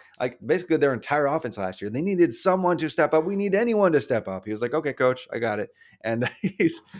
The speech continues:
he's nearly leading all receivers in the nation, uh, in, in receiving yards, like, right now. Like, Josh Downs has absolutely gone off in a huge way. He's a slot receiver at the next level, uh, and that's okay. That's not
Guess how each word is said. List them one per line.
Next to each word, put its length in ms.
he's 200
nearly 420
leading 340
all 180
receivers 580
in 80
the 80
nation, 380
uh, 260
in, 180
in 140
receiving 340
yards, 200
like, 140
right 140
now. 220
Like, 140
Josh 320
Downs 300
has 120
absolutely 680
gone 220
off 260
in 100
a 40
huge 320
way. 340
He's 260
a 120
slot 380
receiver 480
at 100
the 80
next 240
level, 420
uh, 120
and 100
that's 160
okay. 220
That's 200
not 220